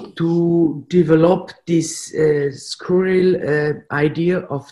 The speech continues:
the, mm, of the, uh, Second World War in, in Germany.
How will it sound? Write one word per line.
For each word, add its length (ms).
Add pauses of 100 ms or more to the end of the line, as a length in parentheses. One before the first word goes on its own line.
the, 300 (760)
mm, 420 (880)
of 220
the, 760 (160)
uh, 100
Second 460
World 300
War 340
in, 220
in 500
Germany. 540